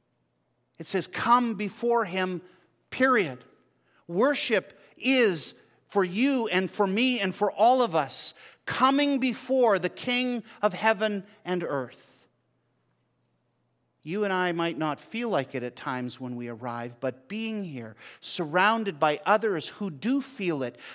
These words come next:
by others who are ready to come before the Lord, that will help us to get there too. That's why we're the church and the people of God,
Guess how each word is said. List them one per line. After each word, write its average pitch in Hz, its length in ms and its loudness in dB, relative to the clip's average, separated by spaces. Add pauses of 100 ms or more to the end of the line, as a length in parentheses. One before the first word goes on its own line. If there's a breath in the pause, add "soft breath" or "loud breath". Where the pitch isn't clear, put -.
by 180 200 4
others 220 420 2
who 202 140 -2
are 190 120 4
ready 214 460 0
to 185 220 -6
come 208 360 -2 (200)
before 254 520 0
the 208 140 0
Lord, 147 340 -2 (240 loud breath)
that 233 300 6
will 226 160 2
help 254 440 0
us 185 260 2
to 202 120 -6
get 175 300 -6
there 180 160 -4
too. 269 400 -12 (180 loud breath)
That's 233 400 0 (200 loud breath)
why 214 360 2
we're 196 240 -2
the 165 120 -4
church - 920 -8 (300)
and 147 120 -6
the 143 60 -4
people 139 380 -14
of 127 100 -16
God, 143 480 -16